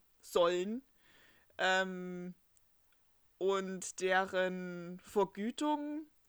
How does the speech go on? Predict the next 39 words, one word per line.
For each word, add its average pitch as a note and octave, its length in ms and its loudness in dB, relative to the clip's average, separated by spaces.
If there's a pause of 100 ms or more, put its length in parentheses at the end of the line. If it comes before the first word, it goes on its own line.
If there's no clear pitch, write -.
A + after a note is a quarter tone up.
(560)
bei, B3+ 260 4
also G3 240 0
da F3+ 360 6 (360)
erwartet F3+ 400 2
man, E3 200 -2
es F#3 120 0
war A3 300 4
auch F3+ 180 0
keine F#3+ 320 0
jetzt E3 280 0
sonst F3+ 280 0
wie F#3 80 -8
bekannte F3+ 420 -4
Band F3+ 220 0
oder E3+ 140 -4
so E3 120 -8
weit D3+ 180 0
weg F3+ 140 -4
von D#3+ 160 -10
Headliner, F#3 440 -2
aber E3+ 180 0
trotzdem, G3+ 560 -2 (340)
finde A#3 300 -2
ich, A3+ 100 -6
ist G#3 140 -4
da G3+ 80 2
so G3+ 140 -4
ein F#3+ 140 -4
Mindestmaß G3 920 -2
an F3 640 0 (640)
Hospitality C#4+ 1120 0
ja A3+ 180 4
schon A3+ 460 -2
geboten. E3+ 540 -4
Einfach, G3+ 340 -2
dass F#3+ 200 -2
man's F#3 460 -4 (300)
gemütlich G3 500 -4
macht. - 380 -12